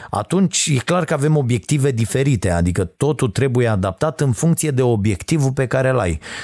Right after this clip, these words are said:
Dacă ți-ai definit obiectivul și tu vrei să fii mare, așa, trebuie să ai o anumită,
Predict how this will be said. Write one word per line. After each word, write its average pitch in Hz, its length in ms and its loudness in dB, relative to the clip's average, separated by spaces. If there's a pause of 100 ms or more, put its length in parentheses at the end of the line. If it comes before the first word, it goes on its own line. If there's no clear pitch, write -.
(120)
Dacă 135 360 0
ți-ai 117 200 -2
definit 110 420 0
obiectivul 95 640 0
și 87 160 -2
tu 90 100 0
vrei 87 260 0
să 92 140 -2
fii 107 260 0
mare, 87 760 0 (880)
așa, 185 540 -2 (1120)
trebuie 170 420 2
să - 180 -2
ai 156 340 2
o 151 140 2
anumită, 139 1000 2